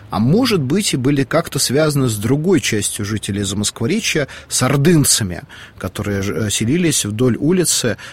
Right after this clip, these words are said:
которая и сейчас идёт неподалёку, потому что в значительной степени тогда дипломатические отношения у Московской Руси шли именно с Востоком, а точнее сказать, вот с теми государствами, которые возникли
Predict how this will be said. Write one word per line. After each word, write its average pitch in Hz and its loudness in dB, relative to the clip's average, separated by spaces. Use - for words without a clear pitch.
которая 135 -2
и 120 -4
сейчас 120 -2
идёт 113 -2
неподалёку, 127 2
потому 98 -2
что 104 -4
в 98 -8
значительной 110 0
степени 165 0
тогда 127 2
дипломатические 107 -4
отношения 143 -2
у 120 0
Московской 113 -4
Руси 135 -2
шли - 0
именно 143 2
с - -2
Востоком, 143 2
а 104 -10
точнее 131 0
сказать, 117 -2
вот 113 -2
с - -2
теми 127 2
государствами, 131 0
которые 113 -2
возникли 123 0